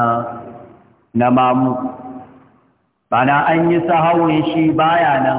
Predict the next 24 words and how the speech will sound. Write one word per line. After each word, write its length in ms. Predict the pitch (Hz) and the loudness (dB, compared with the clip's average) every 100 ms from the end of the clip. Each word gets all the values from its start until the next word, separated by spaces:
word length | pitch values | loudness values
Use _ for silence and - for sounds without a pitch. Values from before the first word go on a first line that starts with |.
| 135 | -2
aka 240 | 135 127 | -2 -2
yi, 320 | 117 113 113 117 - - - - _ _ _ _ _ _ _ - | -6 -4 -6 -6 -10 -20 -20 -20 _ _ _ _ _ _ _ -2
aka 200 | 143 151 135 | 0 2 0
yi 80 | 127 | 2
sahawun. 400 | 143 139 139 123 117 139 - - - - - - _ _ _ _ _ _ _ | 2 2 0 0 -2 -6 -8 -10 -14 -20 -20 -20 _ _ _ _ _ _ _
A 160 | 123 151 | 0 2
inda 240 | 190 180 175 | 2 2 0
aka 140 | 180 170 | 0 0
yi 80 | 160 | 0
sahawun 400 | 175 170 180 180 | 0 2 2 2
ba 240 | 143 139 135 | 2 0 0
da 80 | 135 - | -2 -2
shi 80 | 156 | 0
aka 300 | 165 170 147 | 0 0 -4
yi 120 | 127 110 | -6 -6
ba. 80 | 104 - - - - - _ _ _ _ - | -10 -12 -18 -20 -20 -20 _ _ _ _ -4
Ya 180 | 139 160 | 0 2
zo 80 | 165 170 | 2 2
ya 240 | 170 170 | 2 2
riski 320 | 165 170 165 165 | 0 0 0 0
liman 400 | 156 147 156 151 | 2 2 2 2
bayan 400 | 143 151 156 156 | 2 2 0 0
an 220 | 156 156 | 0 0
yi 80 | 156 | 0